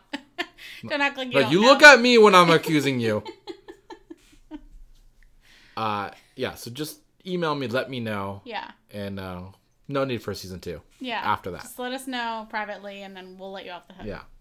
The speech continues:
Speaker 1: <laughs>
Speaker 2: It'll be between you and me, I promise.
Speaker 1: Mm-hmm.
Speaker 2: I'll delete the email right after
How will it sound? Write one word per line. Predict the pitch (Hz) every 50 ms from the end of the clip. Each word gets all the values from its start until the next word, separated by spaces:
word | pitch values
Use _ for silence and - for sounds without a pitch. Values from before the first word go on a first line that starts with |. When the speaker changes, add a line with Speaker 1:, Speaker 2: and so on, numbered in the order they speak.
| _ _ -
Speaker 1:
<laughs> | 247 - _ _ _ _ _ _ _ _ 381 - - _ 339 - _ _ _ - _ _ _ _ _ _ _ _ _ _ - - _ _ _ _ _ _ _
Speaker 2:
It'll | - 95
be | 104 104
between | 90 - - 92 87 - - 120 113 110
you | 110 113 113
and | 110 98
me, | 85 78 78 87
I | 87
promise. | - 110 98 90 78 76 82 - - - _ -
Speaker 1:
Mm-hmm. | 240 233 220 226 226 226 240 247 _ _ _ _ _ _ _ -
Speaker 2:
I'll | - 82
delete | - 101 113 117 113
the | 123 123 120
email | 110 104 92 85
right | 85 98 98 98
after | 95 87 82 - - 98 80 69 -